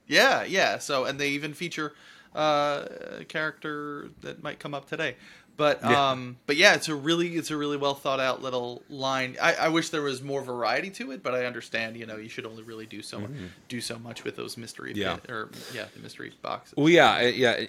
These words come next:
Speaker 2: and even the pin sets too have been, uh, great. That came out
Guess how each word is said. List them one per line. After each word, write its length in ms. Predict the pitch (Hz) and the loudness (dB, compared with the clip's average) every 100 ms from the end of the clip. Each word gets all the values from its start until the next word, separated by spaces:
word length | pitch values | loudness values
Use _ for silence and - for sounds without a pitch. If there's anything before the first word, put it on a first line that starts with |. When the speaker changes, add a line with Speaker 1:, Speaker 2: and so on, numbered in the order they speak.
| - | 0
Speaker 2:
and 160 | 127 | 2
even 200 | 151 175 | 2 2
the 60 | 113 | 0
pin 260 | - 127 143 | 0 -2 0
sets 340 | 98 87 - | -4 -4 -8
too 260 | - 120 107 | 0 2 2
have 240 | 92 87 - | -2 -6 -4
been, 320 | 92 87 87 _ - - - - | -4 -6 -14 _ -20 -20 -20 -6
uh, 320 | 95 85 71 - | -2 -2 -4 0
great. 240 | 104 82 | 2 2
That 100 | 87 | 0
came 220 | - 110 | -4 -2
out 180 | 95 - | -2 -6